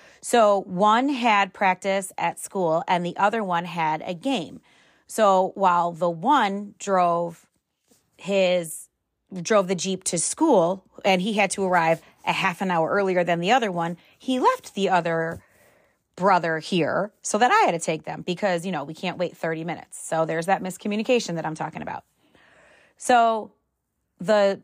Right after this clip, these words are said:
son that had his keys to the Jeep was actually at an away tournament. They all have to meet at school, and then they go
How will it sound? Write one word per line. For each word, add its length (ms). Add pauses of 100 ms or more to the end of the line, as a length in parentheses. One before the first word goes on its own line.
(120)
son 280
that 120
had 240
his 220
keys 640
to 120
the 100
Jeep 440
was 260
actually 540
at 120
an 120
away 320
tournament. 480
They 80
all 80
have 160
to 80
meet 160
at 120
school, 300
and 80
then 80
they 80
go 340